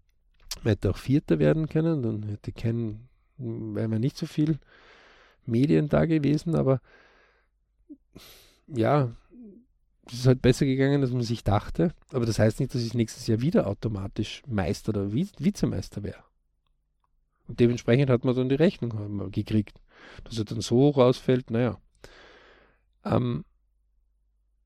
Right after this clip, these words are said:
letztendlich haben sich die zwei aber gesagt, aber in gewissen Dingen sind wir besser als die anderen.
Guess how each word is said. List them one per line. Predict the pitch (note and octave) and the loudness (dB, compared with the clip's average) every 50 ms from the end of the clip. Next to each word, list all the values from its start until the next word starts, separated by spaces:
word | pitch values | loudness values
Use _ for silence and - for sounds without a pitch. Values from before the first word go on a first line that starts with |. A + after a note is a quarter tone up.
| _ _ _ _ _ _ _ - | _ _ _ _ _ _ _ -2
letztendlich | A#2 G#2+ - - - G#2+ G#2 G2+ A2 D3+ G#3+ A3 - | -2 -2 -2 -2 -2 0 0 0 2 2 2 2 4
haben | F#3 D3+ | 2 2
sich | C#3 B2+ - | 2 -2 -6
die | - - | -6 -12
zwei | - - G2+ G#2 | -2 0 2 2
aber | A#2+ D3 D#3 C3+ | 2 2 0 0
gesagt, | - - C3+ - _ - | 0 -2 -2 -4 _ -2
aber | - A#2+ A#2+ B2+ B2 | 0 2 2 2 0
in | A#2+ | 0
gewissen | - A2+ A2+ B2 B2 - - D#3 - | -2 0 0 2 2 2 -2 -4 -4
Dingen | - E3+ F#3+ G3+ F#3 F3 | -2 0 0 0 0 0
sind | - F#3+ F3+ F3+ F3+ | 0 -2 0 2 2
wir | F#3 | 2
besser | - - B3+ C#4 - - - B2 | 6 6 6 6 4 4 2 2
als | A2 - | 2 2
die | - A2+ | 0 -2
anderen. | G2+ G2+ G#2 G#2 G#2 G2+ G#2+ A#2+ | 0 0 -2 -4 -6 -8 -8 -10